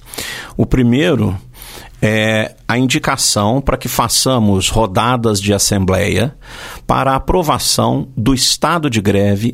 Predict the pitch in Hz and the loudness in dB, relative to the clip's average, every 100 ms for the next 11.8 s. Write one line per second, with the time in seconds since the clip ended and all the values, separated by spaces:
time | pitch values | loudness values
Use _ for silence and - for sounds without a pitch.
0 | - 127 - 123 113 - 135 135 139 117 | -2 -4 0 -2 0 0 2 2 0 -2
1 | 107 123 131 - - 160 139 123 151 170 | 2 2 2 -2 0 2 4 4 2 0
2 | - 180 180 - - - - 107 131 - | 0 0 -2 -4 -16 -10 0 0 2 2
3 | 110 113 147 170 175 - - - 123 104 | 4 4 2 2 0 -2 -2 2 2 4
4 | 110 120 - - 117 104 95 - - 127 | 2 0 -2 -2 2 2 2 0 2 2
5 | 123 113 107 120 110 101 120 123 98 107 | 2 0 2 2 4 4 4 2 4 2
6 | 107 - - - - - - - - - | 2 -2 -8 -10 -16 -16 -14 -12 -14 -4
7 | - 202 - 110 107 107 - - 110 104 | -2 0 2 2 2 0 -4 0 2 2
8 | - 113 110 - 101 - 95 101 123 139 | 0 0 0 0 0 0 2 2 2 2
9 | 110 104 - 110 101 98 101 101 107 120 | 2 2 2 2 2 2 2 2 2 0
10 | - 170 - - - - 107 104 104 113 | -4 -4 -8 -18 -14 -4 -2 0 0 0
11 | - 95 107 107 98 110 98 | 0 0 2 0 0 0 0